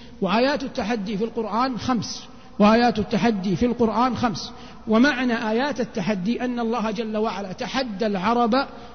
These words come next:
على فصاحتهم وبلاغتهم أن يأتوا بمثل هذا القرآن. وقلنا إن آيات التحدي في القرآن خمس، هذه الآية من سورة البقرة، وقول الله جل وعلا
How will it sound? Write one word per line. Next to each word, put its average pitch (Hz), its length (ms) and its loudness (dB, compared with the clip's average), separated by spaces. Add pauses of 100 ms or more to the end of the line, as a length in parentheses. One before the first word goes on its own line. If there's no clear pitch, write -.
على 254 280 2
فصاحتهم 208 680 -2
وبلاغتهم 254 720 -2 (100)
أن 240 80 -6
يأتوا 247 360 -6
بمثل 233 540 -2 (320)
هذا 247 280 2
القرآن. 220 400 -2 (180)
وقلنا 254 540 -4
إن 226 180 -4
آيات 220 300 -4
التحدي 208 500 -4
في 214 60 -2
القرآن 208 400 -4
خمس، 262 300 -2 (260)
هذه 269 320 2
الآية 226 320 0
من 196 200 -2
سورة 233 320 -2 (160)
البقرة، 247 460 -2 (360)
وقول 254 300 0
الله 233 280 0
جل 214 240 -4
وعلا 214 380 -2